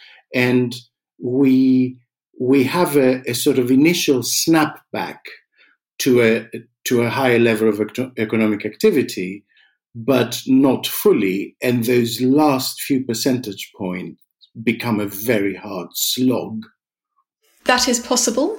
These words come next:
Speaker 2: Um, I mean, I think, I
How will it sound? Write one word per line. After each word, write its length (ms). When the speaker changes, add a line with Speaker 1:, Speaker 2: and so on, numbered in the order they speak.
Speaker 2:
Um, 560
I 80
mean, 260
I 160
think, 640
I 120